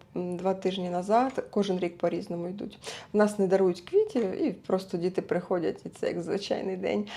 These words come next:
А, дивлюсь сьогодні, а, в этом, м, в Фейсбуці,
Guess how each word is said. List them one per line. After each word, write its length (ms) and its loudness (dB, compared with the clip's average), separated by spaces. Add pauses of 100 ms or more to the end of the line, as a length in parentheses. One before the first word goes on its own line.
(200)
А, 300 8
дивлюсь 520 6
сьогодні, 360 -2 (600)
а, 280 0
в 120 -4
этом, 260 -4
м, 680 -2
в 40 -8 (120)
Фейсбуці, 960 6